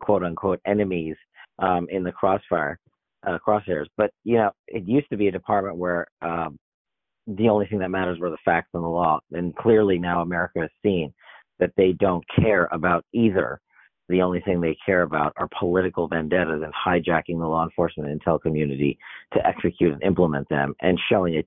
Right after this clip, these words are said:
two-tier system of justice in the process. That in and of itself, that last thing is what is going to turn and has turned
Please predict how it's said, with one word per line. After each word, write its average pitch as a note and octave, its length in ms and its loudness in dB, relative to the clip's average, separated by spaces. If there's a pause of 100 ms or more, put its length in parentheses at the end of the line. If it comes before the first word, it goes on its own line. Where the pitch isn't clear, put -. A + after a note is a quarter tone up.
two-tier F2+ 540 2
system E2+ 240 -4
of C2 160 -8
justice D#2+ 420 -2
in D2 60 -4
the C#2+ 100 -2
process. D2+ 480 -2 (440)
That G#2 320 4
in B2 160 2
and A#2+ 100 2
of A2 100 2
itself, G2 440 0
that E2+ 160 -4
last F2+ 320 -4
thing F#2+ 180 -4
is E2 80 -10
what E2 160 -4
is D2+ 100 -12
going E2 180 -4
to D2+ 120 -12
turn F2 240 0
and D#2+ 140 -6
has F#2 200 -4 (120)
turned D#2 260 -6